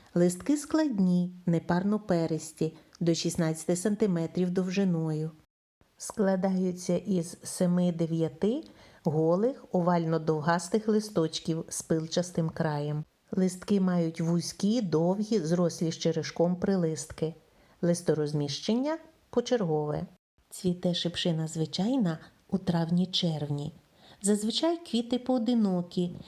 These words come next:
рідше зібрані у трьох-п'яти квіткові щитовидні суцвіття, оточені приквітками.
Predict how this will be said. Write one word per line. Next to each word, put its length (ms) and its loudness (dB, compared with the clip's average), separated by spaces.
рідше 460 2
зібрані 680 0
у 80 0
трьох-п'яти 680 0
квіткові 640 -2
щитовидні 720 0
суцвіття, 760 -4
оточені 600 0
приквітками. 840 -4